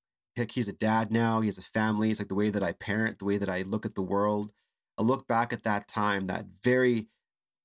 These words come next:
that pivotal moment in my life where I needed to see something different. And I did. And you guys, you know, the way that you just loved on us and you just were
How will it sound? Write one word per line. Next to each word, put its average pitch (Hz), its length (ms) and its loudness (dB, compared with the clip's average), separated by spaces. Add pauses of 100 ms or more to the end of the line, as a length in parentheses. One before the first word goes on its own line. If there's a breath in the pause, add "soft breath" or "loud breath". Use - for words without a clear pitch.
that 98 200 -4
pivotal 151 380 0
moment 120 380 4
in 107 100 2
my 107 140 4
life 98 480 -2
where 104 120 2
I 107 60 2
needed 110 460 2
to - 120 0
see - 300 2
something 104 400 2
different. 98 480 0 (640)
And 104 100 -2
I 101 80 0
did. 98 480 -2 (220)
And 101 100 0
you 107 60 2
guys, 104 640 -2 (320)
you 101 100 0
know, 92 200 0
the 98 100 -4
way 104 180 0
that - 140 -6
you 104 280 0
just - 400 -2
loved 104 600 2
on 98 180 0
us 92 300 -2
and 98 120 -6
you 98 80 0
just 95 300 -4
were 95 320 -2